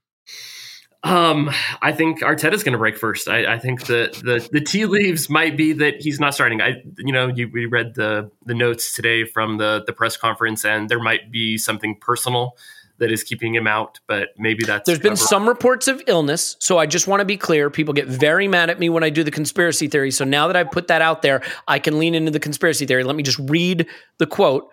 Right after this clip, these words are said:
Speaker 2: okay? He says, quote, "Obviously, there are private reasons that I cannot comment on." Obviously, there are private reasons that I cannot comment on. I don't know what the obviously <laughs> is there. <laughs> I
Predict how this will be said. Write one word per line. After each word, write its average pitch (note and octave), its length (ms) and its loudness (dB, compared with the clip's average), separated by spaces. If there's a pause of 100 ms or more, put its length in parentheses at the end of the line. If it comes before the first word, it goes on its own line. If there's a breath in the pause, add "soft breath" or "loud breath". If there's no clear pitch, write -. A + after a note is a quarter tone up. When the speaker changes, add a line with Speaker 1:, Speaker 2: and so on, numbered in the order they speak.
(340 soft breath)
Speaker 2:
okay? C#3+ 300 2 (460 soft breath)
He D#3 160 0
says, D#3+ 400 2
quote, C#3+ 280 0 (720 soft breath)
"Obviously, E3 600 0
there D3+ 180 2
are C3+ 80 2
private C#3+ 400 0
reasons C3+ 360 0
that C3 120 2
I B2 120 0
cannot C3 340 -4
comment A#2+ 400 -2
on." G2+ 100 -14 (1300)
Obviously, D3 640 0 (380)
there D#3 140 4
are C#3 80 2
private F3 340 2
reasons C3+ 380 0
that C3 100 2
I A#2+ 100 0
cannot B2 300 -4
comment A2 380 -4
on. G2 80 -14 (1200 soft breath)
I F#3 80 4
don't B3+ 200 2
know A#3 100 6
what A3 200 2
the F#3+ 180 -2
obviously D#3+ 640 0
<laughs> - 20 2
is - 340 0 (200)
there. - 280 0
<laughs> - 60 -8
I - 540 0